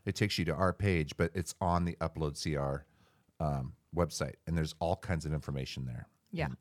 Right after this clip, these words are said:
Speaker 1: you can have your own podcast. We have a rental facility where you can actually set up. It's professional, too. It looks cool. Like, there's actually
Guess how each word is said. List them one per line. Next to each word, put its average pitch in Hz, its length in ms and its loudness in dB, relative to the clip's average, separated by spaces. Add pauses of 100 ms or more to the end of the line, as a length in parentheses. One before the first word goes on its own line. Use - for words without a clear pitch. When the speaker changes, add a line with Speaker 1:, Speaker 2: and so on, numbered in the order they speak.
(320)
Speaker 1:
you 120 100 -2
can 123 140 2
have 101 120 6
your 78 120 2
own 67 100 -2
podcast. 165 840 -4 (680)
We 127 80 2
have 107 120 2
a 92 40 2
rental 120 640 2 (400)
facility 120 560 4
where 98 100 2
you 98 100 0
can 98 120 2
actually 87 280 0
set 101 220 2
up. 107 220 2 (400)
It's 127 160 2
professional, 92 580 0
too. - 140 0
It 67 60 -2
looks - 180 -2
cool. 87 300 0
Like, 71 160 -6
there's 78 180 -2
actually 80 500 -2